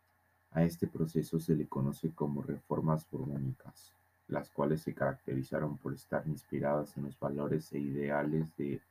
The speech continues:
la Ilustración, pero fueron implementadas por autoridades despóticas. Se puede decir que el proceso de morde-, modernización que experimentó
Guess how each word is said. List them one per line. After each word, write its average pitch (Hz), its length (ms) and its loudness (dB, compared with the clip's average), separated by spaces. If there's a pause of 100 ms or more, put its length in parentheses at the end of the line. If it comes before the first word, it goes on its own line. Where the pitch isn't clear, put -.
la 73 240 2
Ilustración, 69 760 -6 (880)
pero 78 180 4
fueron 85 300 8
implementadas 69 800 2 (100)
por - 100 -4
autoridades 71 960 0
despóticas. - 960 -2 (220)
Se - 160 -6
puede 76 240 2
decir 71 320 -2
que - 100 -6
el 76 80 0
proceso - 460 -4
de 71 80 0
morde-, 69 480 -2 (100)
modernización 71 1040 -2
que 71 120 -6
experimentó 71 800 -4